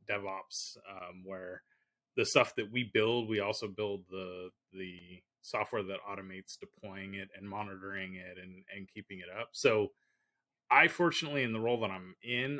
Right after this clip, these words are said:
I'm, I'm never in an on-, on-call rotation, but even for people who are in my organization, um, it's during business hours for them, right? Like, it's not at night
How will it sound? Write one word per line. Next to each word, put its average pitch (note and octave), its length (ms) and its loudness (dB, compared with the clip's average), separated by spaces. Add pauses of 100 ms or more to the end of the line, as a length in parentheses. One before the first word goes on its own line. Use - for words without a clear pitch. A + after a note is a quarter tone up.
I'm, G#2 320 -8
I'm G#2+ 180 -6
never G#2 340 0
in G2+ 100 -2
an F#2+ 120 -8
on-, F#2+ 240 -8 (100)
on-call A#2 380 -4
rotation, C3+ 680 -4
but G#2+ 120 -2 (100)
even A#2+ 580 -2 (100)
for G#2 100 -10
people - 380 -12
who G2+ 140 -14
are F#2 500 -4 (140)
in G2+ 140 -6
my F2+ 160 -8
organization, F2+ 640 -8 (560)
um, F#2+ 300 -8
it's C3 220 -2
during A2+ 560 2 (280)
business A2+ 280 0
hours G2+ 300 2
for - 200 -10
them, E2+ 340 -10 (100)
right? F#2 200 -2 (100)
Like, E2+ 140 -16
it's - 220 -14
not F2 340 -10 (460)
at F#2 140 -10
night F#2+ 300 -6